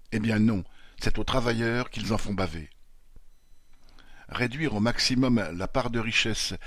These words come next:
qui revient aux classes populaires pour augmenter celle de la bourgeoisie est la feuille de route de tous les gouvernements, quel que soit le pays et l'étiquette politique. Pour le monde bourgeois, c'est une nécessité pour tenir son rang dans la jungle mondiale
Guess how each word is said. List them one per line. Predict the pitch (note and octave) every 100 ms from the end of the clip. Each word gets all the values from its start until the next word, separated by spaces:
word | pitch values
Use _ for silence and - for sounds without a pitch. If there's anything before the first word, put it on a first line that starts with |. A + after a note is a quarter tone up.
| - -
qui | G#2
revient | A#2+ A2+ A#2+ A2
aux |
classes | G#2 A2 -
populaires | A2 A2 A#2 A#2 G2+ - - -
pour | F#2+
augmenter | A#2+ A#2+ B2 A#2+ B2+
celle | - A#2+
de | G#2
la | G2
bourgeoisie | G2 G2+ G2+ G2+ F2+ G2+ G#2 - - -
est | G#2
la | G#2+
feuille | - A#2+
de | G#2+
route | G#2+ A#2 B2 - -
de | G#2+
tous | - B2+
les | A2
gouvernements, | G#2+ G#2 G2 G2 G2 G#2+ - - - - -
quel | - B2
que | -
soit | B2 B2+
le | A2+
pays | G2 A2 A2 A2 -
et | A2
l'étiquette | G#2 - - F#2+
politique. | F#2+ F#2+ F2+ E2 - - - - - - - - - - - -
Pour | -
le | A2 A2
monde | A#2+ A2+
bourgeois, | A2 G#2+ A2 A#2 B2 - -
c'est | - G#2+
une | A2+ A2
nécessité | C3 C3 - B2 - B2
pour | A2 -
tenir | A2 A#2
son | - G#2+
rang | G2+ A2 A#2 - -
dans | F#2
la | F2+
jungle | A2 A#2 G#2+
mondiale | G#2 G#2 G2 G2 G#2